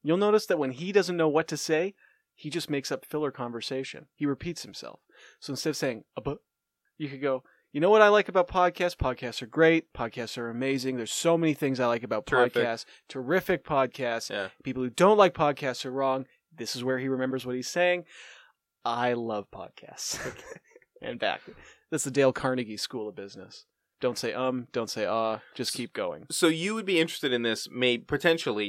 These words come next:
Speaker 2: if it was for charity?
Speaker 1: That's the only thing that makes sense to
Speaker 2: Hmm.
Speaker 1: me, is if this would be for charity and people were calling in and giving us donations. It's like an endurance run.
Speaker 2: Yeah.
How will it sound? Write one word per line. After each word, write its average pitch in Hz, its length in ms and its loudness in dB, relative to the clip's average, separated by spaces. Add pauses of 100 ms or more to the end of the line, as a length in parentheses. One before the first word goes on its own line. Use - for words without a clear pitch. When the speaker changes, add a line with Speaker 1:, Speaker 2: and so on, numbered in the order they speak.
Speaker 2:
if - 120 -4
it 127 60 2
was 113 160 -2
for 110 100 -12
charity? 113 460 -4 (160)
Speaker 1:
That's 143 220 -4
the 202 80 2
only 185 120 0
thing 160 140 0
that 143 80 0
makes 127 200 -4
sense - 540 -10 (200)
to - 120 -10
Speaker 2:
Hmm. 131 60 -4
Speaker 1:
me, 104 220 -10 (200)
is 131 160 -4
if 127 100 -8
this 135 200 -6
would 113 100 -12
be 123 120 -12
for 113 120 -16
charity 127 460 -6
and 110 100 -12
people 127 320 -2
were 113 240 0 (260)
calling 127 400 2
in 117 140 -4
and 113 100 -10
giving 113 240 -8
us 107 120 -10
donations. 107 720 -10 (400)
It's 160 100 -8
like 160 140 -4
an 175 80 -2
endurance 143 540 -4
run. 87 300 -12 (440)
Speaker 2:
Yeah. 117 300 4